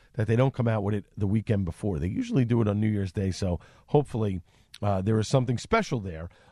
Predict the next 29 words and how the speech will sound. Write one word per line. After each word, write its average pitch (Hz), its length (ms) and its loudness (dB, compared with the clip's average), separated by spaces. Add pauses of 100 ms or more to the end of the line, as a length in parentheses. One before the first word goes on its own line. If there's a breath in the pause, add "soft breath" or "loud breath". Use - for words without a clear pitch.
on 123 140 4
New 120 60 4
Year's 110 220 0
Day. 104 160 0
And 110 100 0
then 117 100 2
finally, 220 500 2 (300 soft breath)
Killsborough, 208 560 2
which 180 200 0
I 175 140 2
have, 151 300 0
uh, 127 160 0
sung 190 300 2
their 180 120 4
praises 147 460 0
for 147 140 2
a 135 40 4
while 143 300 2
now. 135 300 2 (280 soft breath)
Their 135 140 4
Reality 156 420 2
Checks 151 340 0
I 143 120 2
P 131 220 -2
A 131 100 2
is 113 100 0
a 113 60 0
great 131 400 2
beer, 131 340 2